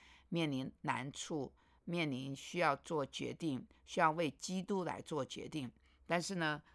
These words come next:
我们却不去求，因为要为基督做决定，这个勇气也是要求的。然后我们怎么在这个地上好好活，活得健康，活得正直，活得荣耀神，活得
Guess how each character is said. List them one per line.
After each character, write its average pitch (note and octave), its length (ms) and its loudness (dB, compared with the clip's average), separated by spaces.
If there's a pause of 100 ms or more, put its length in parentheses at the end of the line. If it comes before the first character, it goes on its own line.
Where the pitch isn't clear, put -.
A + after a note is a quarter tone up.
我 - 160 -6
们 C#3+ 220 -4
却 - 520 -2 (260)
不 C#3+ 120 -6
去 E3+ 260 -6
求， - 480 -6 (300)
因 F3 140 -2
为 F3 140 2
要 F3+ 140 0
为 D#3+ 200 0
基 E3+ 200 -4
督 D#3+ 160 -2
做 D3+ 220 0
决 - 240 -6
定， C#3 240 -6 (400)
这 - 100 -6
个 E3 100 0
勇 C3 300 -2
气 - 460 -2
也 A#2 160 -8
是 - 160 -6
要 C#3 160 0
求 B2 480 -6
的。 C3 180 -8 (520)
然 D#3 160 4
后 F3 280 6 (220)
我 - 100 -2
们 C#3+ 140 -2
怎 C#3 160 -4
么 C3+ 80 -4
在 D#3 180 0
这 - 80 -6
个 D#3+ 80 -4
地 D#3+ 140 -4
上 D3 200 2
好 C3+ 300 4
好 C#3 160 0
活， - 400 -4 (260)
活 C#3+ 220 4
得 D3+ 280 4
健 E3+ 320 0
康， C#3+ 400 2 (240)
活 C#3 160 0
得 C#3+ 100 0
正 E3 340 0
直， A#2+ 400 -6 (260)
活 D3 120 4
得 D3+ 160 4
荣 C3+ 240 2
耀 E3+ 180 2
神， B2+ 400 -4 (260)
活 C#3 120 2
得 D3+ 340 4